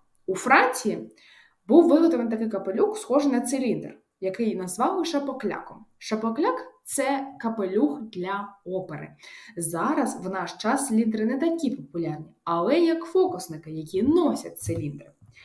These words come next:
Капелюх фокусника. Капелюх фокусниця — це циліндр, а циліндр — це також капелюх фокусника. Тобто циліндр — це важлива частина фокусника.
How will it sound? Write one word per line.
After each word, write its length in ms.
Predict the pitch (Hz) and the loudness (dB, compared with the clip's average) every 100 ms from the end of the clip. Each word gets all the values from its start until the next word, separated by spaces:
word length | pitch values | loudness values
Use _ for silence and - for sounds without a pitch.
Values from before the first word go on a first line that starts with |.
| - _ | -20 _
Капелюх 800 | - 190 170 160 254 349 - - | -10 -8 -6 2 4 4 2 -10
фокусника. 720 | - 339 330 - - 147 - - _ _ _ | -2 0 0 -4 -10 -10 -14 -20 _ _ _
Капелюх 440 | - 196 247 277 277 | -8 -2 2 2 2
фокусниця — 760 | - 440 311 - 220 214 214 - - | 2 0 0 -2 -4 -4 -8 -12 -2
це 300 | - 330 339 | 4 4 2
циліндр, 520 | - 208 147 143 - _ - | 2 2 2 -4 -10 _ -6
а 140 | 165 | -6
циліндр — 640 | 165 151 170 262 339 - - | -4 -4 0 4 4 2 0
це 120 | 190 | -2
також 340 | 151 - 233 | -2 -4 -4
капелюх 420 | - 220 202 196 - | -2 -2 0 0 2
фокусника. 600 | 214 165 - - 147 147 | 2 2 -2 -10 -6 0
Тобто 300 | 220 165 - - - - - | 0 0 -8 -14 -20 -20 -4
циліндр — 600 | - 220 233 427 - 220 | 4 6 6 4 2 -2
це 140 | 240 214 | -4 -4
важлива 540 | 196 185 185 269 302 | -4 -4 -2 0 -2
частина 500 | 285 214 - 185 196 | -2 -4 -4 -4 -8
фокусника. 680 | 190 185 175 170 160 - | -6 -4 -4 -8 -16 -20